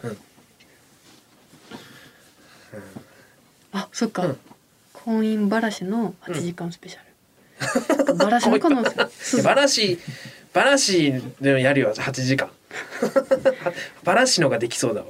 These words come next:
Speaker 2: うん。
Speaker 1: 八時間。
Speaker 2: 慰めの言葉もらって、
Speaker 1: ねえ。
Speaker 2: みんなから。いや、でも、
Speaker 1: まあ、
Speaker 2: 頑張って。
Speaker 1: はい。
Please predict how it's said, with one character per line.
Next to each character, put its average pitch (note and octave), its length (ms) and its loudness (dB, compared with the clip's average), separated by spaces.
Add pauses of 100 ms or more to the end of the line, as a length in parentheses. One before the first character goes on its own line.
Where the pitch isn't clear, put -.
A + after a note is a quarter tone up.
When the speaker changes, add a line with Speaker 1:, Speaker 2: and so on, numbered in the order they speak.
Speaker 2:
う - 40 4
ん。 A#3 420 6
Speaker 1:
八 C#3 220 -2
時 A2 140 -10
間。 - 100 -8 (1400)
Speaker 2:
慰 G3 320 2
め F3+ 100 -2
の F3+ 60 0
言 F3+ 160 -2
葉 G#3 180 2
も G#3+ 120 2
ら - 0 -
っ - 20 2
て、 F#3+ 60 0
Speaker 1:
ね B2 180 2
え。 - 40 2
Speaker 2:
み F#3 100 4
ん F3 60 0
な F3 100 0
か E3+ 80 -8
ら。 F3 80 -8
い - 20 -20 (320)
や、 G#3 140 2
で A3 100 4
も、 F#3 260 0 (300)
Speaker 1:
ま F#3 100 -8
あ、 - 60 -12 (640)
Speaker 2:
頑 F3+ 200 -2
張 F3 60 0
っ E3+ 40 -10
て。 - 240 -20
Speaker 1:
は D3 160 -2
い。 B2+ 140 -4